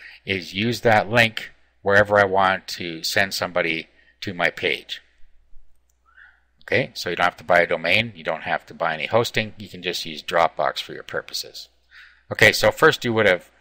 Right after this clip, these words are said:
modified this with, before you upload it, and the last thing is the autoresponder system. There's a autoresponder here called Listwire. Just go to listwire dot com,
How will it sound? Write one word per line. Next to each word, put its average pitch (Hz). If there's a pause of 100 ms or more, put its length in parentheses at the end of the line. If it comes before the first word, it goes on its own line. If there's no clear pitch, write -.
(260)
modified 98
this -
with, 82
before 95
you 90
upload 80
it, 80
and 87 (480)
the 95
last 135
thing 104 (1040)
is 95 (640)
the 101
autoresponder 113
system. -
There's 104
a 90 (960)
autoresponder 120
here 101
called 92
Listwire. 104
Just 95
go 90
to 82
listwire 92
dot 82
com, 87